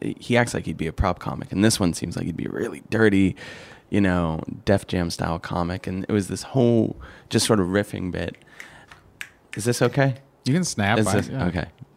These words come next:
Speaker 2: Is, don't do it like you're doing the pen,
Speaker 1: <laughs>
Speaker 2: like, an excessive amount.
Speaker 1: Uh, I have, I have an excess amount of energy. I have to.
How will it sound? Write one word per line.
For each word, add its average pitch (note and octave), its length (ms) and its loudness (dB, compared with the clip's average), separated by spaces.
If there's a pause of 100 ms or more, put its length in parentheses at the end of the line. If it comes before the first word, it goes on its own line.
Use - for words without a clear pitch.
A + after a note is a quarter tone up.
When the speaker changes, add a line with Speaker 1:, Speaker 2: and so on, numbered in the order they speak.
(680)
Speaker 2:
Is, G#2 140 -4 (220)
don't C3 240 0
do C3 140 4
it B2+ 140 2
like A#2+ 180 2
you're C#3 120 6
doing D#3+ 240 10
the D3 100 4
pen, D3+ 420 4
Speaker 1:
<laughs> - 60 0
Speaker 2:
like, C3 180 2
an B2 80 0
excessive B2+ 520 -2
amount. A2+ 460 -4 (540)
Speaker 1:
Uh, G2+ 460 2 (100)
I C#3 160 0
have, E3 220 -2 (720)
I - 100 -2
have C2+ 120 0
an - 160 -4
excess - 400 -2
amount G2 240 -4
of - 120 -6
energy. G#2 380 -4
I F#2 80 -4
have F#2 240 -4
to. F#2 220 -6